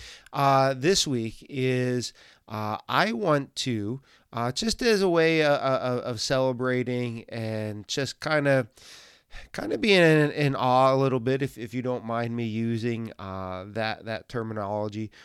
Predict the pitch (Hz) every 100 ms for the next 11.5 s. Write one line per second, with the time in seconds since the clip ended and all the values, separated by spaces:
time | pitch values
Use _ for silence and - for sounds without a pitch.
0 | - 139 151 180 196 202 175 180 202 151
1 | 131 147 - 123 117 117 117 127 135 151
2 | 147 151 131 - 117 - 107 104 - 113
3 | 107 107 - 110 156 208 190 135 135 135
4 | 131 - 131 120 117 - - - _ 120
5 | 151 214 226 139 113 117 - - 104 104
6 | 113 120 123 - - 147 - 156 156 143
7 | 135 135 127 - 123 123 107 110 110 -
8 | 107 123 123 - 120 117 113 110 104 -
9 | - - _ 110 110 101 131 208 226 -
10 | 135 131 127 123 120 - - 127 123 117
11 | 107 123 127 127